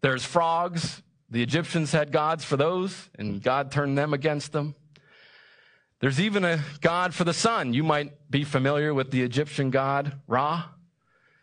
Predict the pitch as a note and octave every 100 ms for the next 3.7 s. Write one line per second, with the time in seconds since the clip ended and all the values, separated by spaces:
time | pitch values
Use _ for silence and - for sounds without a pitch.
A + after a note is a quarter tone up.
0 | _ - B2 C3+ C#3+ D3 C#3 C3+ _ _
1 | A#2+ B2 D#3 C#3+ C#3+ C3+ - C3 B2+ C3+
2 | - _ _ _ G3+ G3 F3+ - B2+ A#2+
3 | A#2+ - A#2+ B2 A#2 -